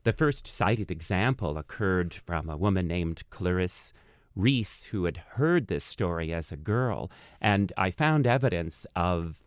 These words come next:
some court record. It's spotty, but the words that Sutherland committed this crime with malice aforethought appear in a seventeen sixty-two, I think, court record. There was some,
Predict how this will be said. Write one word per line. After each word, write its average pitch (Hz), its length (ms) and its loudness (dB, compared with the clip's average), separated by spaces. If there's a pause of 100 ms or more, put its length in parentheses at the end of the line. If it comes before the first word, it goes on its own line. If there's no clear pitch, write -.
(160)
some 180 360 2
court - 360 2
record. 80 360 -2
It's - 140 -6
spotty, 117 640 0 (260)
but 101 160 -2
the 107 80 2
words 104 480 4
that - 200 -4
Sutherland 98 680 2 (300)
committed 143 340 6
this - 180 0
crime 95 360 2
with 90 160 -4
malice 110 540 2
aforethought 98 640 0
appear 101 520 0
in 85 140 0
a 82 260 -2 (320)
seventeen 104 840 0
sixty-two, - 760 -2
I 85 60 2
think, - 260 -2
court - 360 -4
record. 80 440 -2
There 87 120 -6
was 85 160 -10
some, 85 340 -2